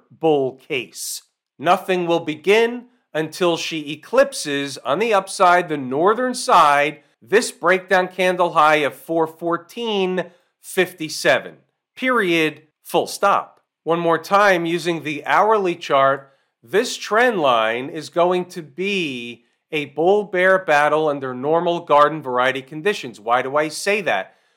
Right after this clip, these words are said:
Because this trend line happens to coincide, depending on when the market gets there tomorrow, provided it does not, and it can, gap over this trend line. That would be an uber bullish case.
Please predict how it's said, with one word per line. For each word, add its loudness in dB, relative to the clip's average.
Because -4
this -4
trend 0
line 2
happens -2
to -16
coincide, 2
depending -2
on 4
when 0
the 0
market 2
gets -2
there -2
tomorrow, 2
provided 2
it -10
does 0
not, 2
and -4
it -8
can, 0
gap 2
over 4
this -6
trend -2
line. 0
That 0
would -8
be -2
an -4
uber 2
bullish -4
case. -6